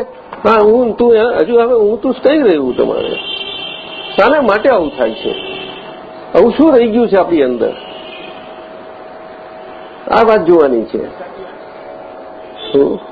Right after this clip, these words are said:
હા, જેટલું આયુષ્ય, આયુષ્ય, આયુષ્ય રહેવાનું જ છે. ખાવાનું નથી મળ્યું, પણ આયુષ્ય નહીં જાય તમારું. સીધી વાત છે.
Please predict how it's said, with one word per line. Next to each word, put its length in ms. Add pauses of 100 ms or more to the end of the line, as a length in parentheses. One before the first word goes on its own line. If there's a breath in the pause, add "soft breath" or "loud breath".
(600)
હા, 480 (300)
જેટલું 320
આયુષ્ય, 340
આયુષ્ય, 300
આયુષ્ય 320
રહેવાનું 400
જ 40
છે. 480 (340)
ખાવાનું 320
નથી 220
મળ્યું, 320
પણ 320
આયુષ્ય 360
નહીં 180
જાય 180
તમારું. 520 (1600)
સીધી 200
વાત 280
છે. 460